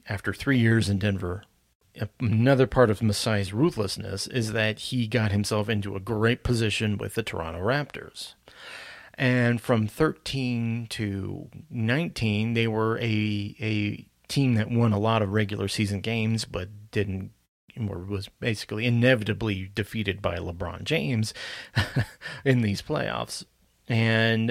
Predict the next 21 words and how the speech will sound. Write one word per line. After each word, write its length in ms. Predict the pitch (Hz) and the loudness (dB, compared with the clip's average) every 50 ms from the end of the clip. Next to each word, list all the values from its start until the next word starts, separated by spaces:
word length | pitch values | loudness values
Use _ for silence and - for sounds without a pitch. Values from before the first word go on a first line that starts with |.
| 117 - | -2 -2
in 680 | - 117 113 113 110 110 107 107 107 107 110 110 107 110 _ _ - | 0 2 2 2 2 2 2 2 2 0 0 -2 -6 -10 _ _ -2
the 220 | 104 104 98 104 - - | -2 -2 0 -2 -2 -2
off 280 | 123 139 147 151 - | 0 0 0 0 -2
season 480 | - - 147 131 123 117 110 123 127 131 | -4 -2 -2 0 0 0 0 -2 -2 -4
of 100 | 117 - | -4 -8
twenty 600 | - - 104 98 95 95 95 98 98 107 110 - _ - | -8 -6 -4 -4 -4 -2 -4 -4 -4 -6 -8 -12 _ -12
eighteen, 760 | - 101 - - - - - 185 175 151 131 123 127 135 139 - _ - - - - - - - - - | -10 -10 -10 -10 -8 -4 -2 -2 0 2 2 2 0 0 -2 -6 _ -16 -20 -20 -20 -20 -20 -20 -8 -2
I've 260 | - 117 120 113 110 | 0 2 2 2 0
discussed 440 | 110 117 - - - 165 156 - - | 0 0 0 0 0 -2 -2 -2 -2
this 160 | 131 110 - - | -4 -4 -4 -2
on 240 | 113 117 120 120 113 | 0 0 2 2 2
this 160 | 104 104 98 | 0 0 -2
podcast 640 | - - 104 120 117 104 - 104 101 107 104 - - | -4 -6 -6 -6 -8 -8 -10 -10 -10 -8 -10 -8 -6
back 340 | - 98 92 98 101 - - | -4 -4 -4 -4 -6 -8 -6
when, 420 | 107 101 98 98 98 95 92 90 - | -4 -4 -2 -2 -4 -6 -6 -6 -6
uh, 360 | 98 101 92 90 90 92 95 98 110 110 | -4 -4 -4 -4 -6 -6 -8 -8 -10 -8
that 240 | 104 101 92 - - _ - | -8 -8 -8 -8 -12 _ -4
deal 260 | - 117 117 110 95 | -2 0 0 0 0
was 220 | 90 82 - - | -2 -4 -4 -4
made. 560 | 135 143 143 - - - - - 180 208 202 - _ _ _ _ _ _ _ _ _ _ _ _ _ _ _ - - | -2 -2 -2 -4 -6 -8 -12 -14 -16 -20 -20 -20 _ _ _ _ _ _ _ _ _ _ _ _ _ _ _ -4 0
Masai 720 | 123 120 110 - - 117 113 113 117 117 117 113 110 104 | 0 2 2 2 2 2 4 4 4 2 2 0 -2 -6